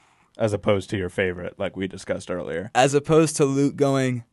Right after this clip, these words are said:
Speaker 2: "That's the one." Probably the most awkward part is Luke going, "I think you need to try it a different way."
Speaker 1: <laughs>
Speaker 2: Espe-, you know, like, if I've got it a certain way that, that I, if I got it a certain way that I really think is, is, is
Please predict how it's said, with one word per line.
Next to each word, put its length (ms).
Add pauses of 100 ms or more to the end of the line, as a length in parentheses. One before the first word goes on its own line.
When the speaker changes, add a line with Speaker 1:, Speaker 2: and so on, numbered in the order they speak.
(140)
Speaker 2:
"That's 240
the 120
one." 400 (240)
Probably 200
the 60
most 240
awkward 240
part 220
is 120
Luke 200
going, 400 (600)
"I 60
think 160
you 60
need 100
to 60
try 180
it 60
a 40
different 300
way." 260
Speaker 1:
<laughs> 800
Speaker 2:
Espe-, 1400
you 160
know, 300
like, 280 (280)
if 160
I've 180
got 200
it 80
a 80
certain 480
way 260
that, 280 (320)
that 180
I, 340
if 120
I 80
got 140
it 80
a 60
certain 280
way 140
that 120
I 100
really 540
think 380
is, 280
is, 360 (160)
is 400